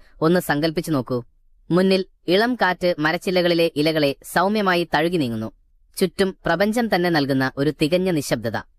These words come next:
ആ ശാന്തതയിൽ നിങ്ങൾ നിങ്ങളുടെ ഉള്ളിൽ ഉയരുന്ന ചിന്തകളെ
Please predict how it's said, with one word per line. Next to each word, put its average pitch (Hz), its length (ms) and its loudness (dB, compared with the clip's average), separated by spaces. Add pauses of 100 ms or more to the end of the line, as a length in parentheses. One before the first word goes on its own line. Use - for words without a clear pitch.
(140)
ആ 220 140 2
ശാന്തതയിൽ 190 560 0 (140)
നിങ്ങൾ 196 360 2
നിങ്ങളുടെ 202 440 2
ഉള്ളിൽ 196 300 2
ഉയരുന്ന 180 320 2
ചിന്തകളെ 143 500 0